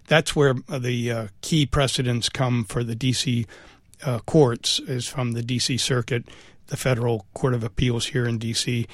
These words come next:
uh, emanating out of the Watergate cases, where you had, uh, you had an impeachment, you had, uh, w-, the Senate Watergate hearings.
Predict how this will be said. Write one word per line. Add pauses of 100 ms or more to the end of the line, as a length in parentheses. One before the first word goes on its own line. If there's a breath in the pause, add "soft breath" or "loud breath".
(440 loud breath)
uh,
emanating
out
of
the
Watergate (680)
cases,
where
you
had,
uh, (500 loud breath)
you
had
an
impeachment,
you
had,
uh,
w-,
the
Senate
Watergate
hearings.